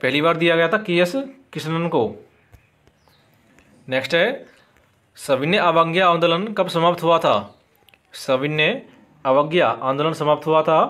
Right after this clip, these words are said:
उन्नीस सौ चौंतीस में। क्वेश्चन नंबर अठारह है,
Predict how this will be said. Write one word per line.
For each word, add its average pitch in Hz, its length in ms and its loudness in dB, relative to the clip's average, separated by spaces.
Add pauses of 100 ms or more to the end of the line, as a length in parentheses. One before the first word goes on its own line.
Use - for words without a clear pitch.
(120)
उन्नीस 151 260 -6
सौ 240 80 -8
चौंतीस 165 380 -2
में। 120 180 -4
क्वेश्चन - 920 -18
नंबर 139 120 0
अठारह 143 300 2
है, 214 340 -2